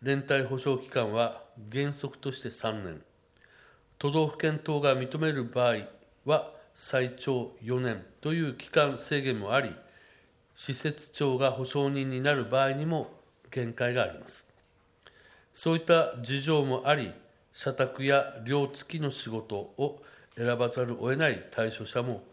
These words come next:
多いのではないかと考えます。議員ご提案の青少年グループホームは、社会的養護者のセーフティーネット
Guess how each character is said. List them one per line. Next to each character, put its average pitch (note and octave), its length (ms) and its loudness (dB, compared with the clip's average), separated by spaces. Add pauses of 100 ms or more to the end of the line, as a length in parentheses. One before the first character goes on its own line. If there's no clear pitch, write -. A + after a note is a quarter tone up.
(200)
多 C3+ 160 -2
い C3 40 -4
の B2+ 120 -2
で A#2 100 -6
は A2 140 -6
な A#2 180 -6
い A#2 60 -6
か C3 120 -6
と - 340 -4
考 G2 180 -8
え D2+ 100 -10
ま C#2+ 120 -14
す。 - 240 -10 (1000)
議 C#3+ 100 -2
員 C3 100 0
ご A#2+ 120 -2
提 C#3 180 2
案 C3 160 0
の B2+ 280 0 (200)
青 D3+ 220 0
少 D#3 160 -2
年 D3 160 2
グ C3 80 -2
ル D#3+ 120 0
ー - 20 -6
プ D3+ 140 -8
ホ D3+ 120 0
ー E3 40 0
ム D3 120 -2
は、 G2 220 0 (420)
社 - 220 -4
会 E3 260 4
的 E3 320 -4
養 C#3 200 2
護 C#3 160 -2
者 B2+ 180 0
の D3 260 0 (400)
セ - 260 0
ー D3+ 40 0
フ D#3+ 80 -6
テ F3 120 -4
ィ E3 60 2
ー D#3 40 0
ネ E3 100 4
ッ - 20 0
ト - 360 -6